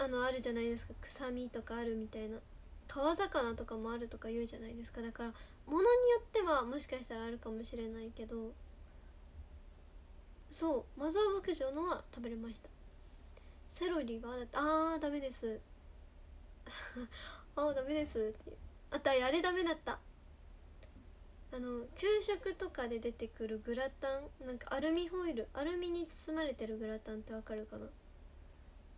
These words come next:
そう、があったんですよ。ミニカップに、このぐらいのカップに入ってる。そう、アルミに包まれてる。それがね、ダメだった。そう。アルミの味が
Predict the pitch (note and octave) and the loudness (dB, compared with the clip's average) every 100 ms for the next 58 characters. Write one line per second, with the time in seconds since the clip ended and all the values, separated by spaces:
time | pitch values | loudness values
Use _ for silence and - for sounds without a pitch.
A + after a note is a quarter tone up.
0 | - - - - C4 - - C#4 D4+ - | -16 -16 -14 -4 -2 -2 -2 0 0 0
1 | A#3 A3+ - A3+ A3 A#3 B3+ C4+ D4 - | -4 -4 -4 -2 -2 -2 -2 -4 -4 -6
2 | - G#3+ - C4+ C#4 C#4 C4 B3+ B3+ B3 | -4 -4 -4 -2 0 2 0 0 -6 -10
3 | - - G#3+ G#3+ - A3+ - - - - | -10 -8 -8 -10 -12 -12 -14 -16 -18 -18
4 | - - - - - - A#3+ A#3 B3+ B3+ | -18 -16 -16 -16 -8 -2 0 2 0 -2
5 | B3+ B3+ - - B3 A#3+ A3+ A3+ A#3 A#3+ | -4 -4 -6 -8 -6 -4 -4 -4 -6 0
6 | F4+ F#4 F4 C4+ A#3 A#3 A3 - - - | 4 4 2 2 0 -2 -4 -8 -14 -12
7 | - - - - - - - - - - | -16 -16 -16 -14 -14 -14 -16 -16 -18 -16
8 | - - - - - B3 - - - - | -16 -16 -16 -14 -4 -2 -2 -10 -18 -18
9 | - - - - - - - - C#4 D#4 | -18 -18 -18 -18 -18 -18 -10 -2 2 6
10 | D#4+ D#4 D#4 D4 C#4+ C#4+ | 6 6 6 4 2 0